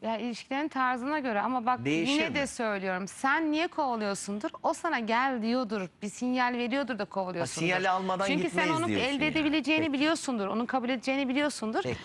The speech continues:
Speaker 1: O da sana naz yapıyordur.
Speaker 2: Tamam, burada haklısın.
Speaker 1: Eğer bir kadın bir erkeği istemezse zaten sen onun yıllarca peşinden koşmayı değil, bir saniyede senin önünü bertaraf eder, set
Speaker 2: Emin ol
Speaker 1: koyar.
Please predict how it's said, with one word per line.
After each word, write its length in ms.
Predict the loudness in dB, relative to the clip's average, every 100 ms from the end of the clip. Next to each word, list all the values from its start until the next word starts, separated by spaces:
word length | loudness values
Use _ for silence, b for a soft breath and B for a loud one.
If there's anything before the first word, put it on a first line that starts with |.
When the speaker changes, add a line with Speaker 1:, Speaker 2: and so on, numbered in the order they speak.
| -2
Speaker 1:
O 20 | -2
da 80 | -2
sana 260 | -2 -2
naz 240 | 0 0 0
yapıyordur. 580 | -2 -4 -6 -8 -12 -18 -8
Speaker 2:
Tamam, 280 | -4 -2 0
burada 280 | 0 0 -2
haklısın. 260 | -4 -2
Speaker 1:
Eğer 420 | 0 2 2 2
bir 100 | 0
kadın 440 | 0 -2 -2 -4 -8 B B -4
bir 180 | 0
erkeği 680 | 2 2 0 -4 -4 -4 -4 -10 _ _ _ -12
istemezse 840 | -10 -4 -2 0 -2 -2 -4 -4 B B -4
zaten 520 | 0 0 0 0 -2
sen 180 | -2 -4
onun 340 | -4 -4 -2
yıllarca 520 | -2 -2 0 0 0 -4
peşinden 460 | -6 -6 -4 -4
koşmayı 440 | -4 -8 -8 -6 -4
değil, 180 | -2
bir 160 | -2 -4
saniyede 480 | -2 -2 0 -4 -6
senin 220 | -6 -4
önünü 240 | -2 -2 -6 B 0
bertaraf 520 | 2 2 2 2 0
eder, 180 | -2 0
set 120 | 0
Speaker 2:
Emin 120 | 0
ol 20 |
Speaker 1:
koyar. 120 | 0